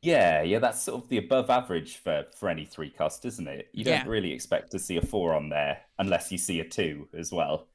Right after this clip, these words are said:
Speaker 2: Yeah. Uh-huh. And then her automatic pistol attack is kind of the thing that made her good was Doom Prophecy between, alongside her four physical defense,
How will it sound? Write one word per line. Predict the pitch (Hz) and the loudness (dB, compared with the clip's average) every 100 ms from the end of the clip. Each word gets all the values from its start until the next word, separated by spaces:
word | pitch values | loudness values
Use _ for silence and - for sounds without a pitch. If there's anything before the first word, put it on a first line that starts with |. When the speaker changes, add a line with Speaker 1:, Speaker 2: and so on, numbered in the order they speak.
| 151 160 | -20 -20
Speaker 2:
Yeah. | 165 - _ _ _ _ _ _ - _ - - _ _ - | -20 -20 _ _ _ _ _ _ -20 _ -20 -20 _ _ -18
Uh-huh. | 139 143 131 _ _ _ _ _ _ _ | -16 -16 -18 _ _ _ _ _ _ _
And | 170 160 | -12 -10
then | 165 160 156 160 - _ - | -8 -6 -8 -10 -20 _ -14
her | 190 175 - | -8 -6 -4
automatic | 196 208 220 220 | -4 -4 -6 -6
pistol | 208 - 180 170 | -8 -10 -10 -10
attack | 170 156 165 - _ | -6 -8 -8 -12 _
is | 165 156 156 147 - _ _ _ | -12 -12 -12 -16 -20 _ _ _
kind | - 202 196 | -16 -12 -12
of | 170 | -10
the | 180 | -10
thing | - 247 220 | -4 -4 -2
that | 190 | 0
made | 196 | 2
her | 185 | 2
good | 156 170 165 | 6 8 8
was | 156 - | 4 -4
Doom | 160 143 | -6 -10
Prophecy | - 180 - 165 156 151 151 _ | -2 -2 -2 -4 -6 -6 -8 _
between, | - 151 151 143 139 143 _ _ _ _ - | -14 -10 -10 -10 -12 -16 _ _ _ _ -6
alongside | 156 151 175 156 | -2 0 2 4
her | 160 | 4
four | - 156 143 | 2 -2 -2
physical | 156 143 147 | -6 -6 -6
defense, | 139 139 135 151 | -6 -6 -6 -8